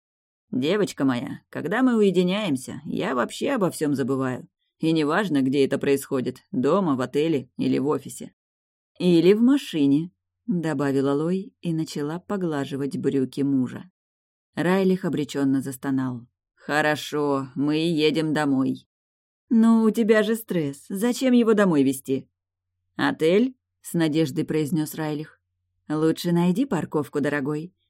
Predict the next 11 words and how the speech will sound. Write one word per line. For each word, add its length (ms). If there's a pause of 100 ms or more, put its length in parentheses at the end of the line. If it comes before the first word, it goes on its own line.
Боюсь, 380
везти 320
машину 400
ты 100
не 100
сможешь». 560 (560)
Лой 320
начала 400
расстегивать 680
его 220
брюки. 460